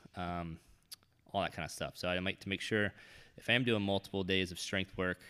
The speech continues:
in a week, I like to make sure those are kinda a little better dispersed, so I'm not doing all Olympic lifting in one week,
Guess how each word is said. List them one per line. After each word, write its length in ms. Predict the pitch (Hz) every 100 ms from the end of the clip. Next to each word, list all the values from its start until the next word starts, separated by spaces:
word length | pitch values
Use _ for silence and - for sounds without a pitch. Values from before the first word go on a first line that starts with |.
| - _ _ _ _ _ _ -
in 160 | 143
a 60 | 127
week, 440 | 85 78 90 - - - 85
I 40 |
like 240 | 82 -
to 80 | -
make 100 | 85
sure 160 | - 85
those 240 | 87 90
are 80 | 85
kinda 220 | - 87
a 20 |
little 220 | 85 90 85
better 220 | 92 90 85
dispersed, 420 | 80 - 92 -
so 80 | 87
I'm 80 | 87
not 200 | 90 78
doing 280 | 90 87 - - - _
all 180 | 98 92
Olympic 340 | 90 90 -
lifting 380 | 95 - 90 87 -
in 160 | 87 87
one 180 | 87 87
week, 220 | 87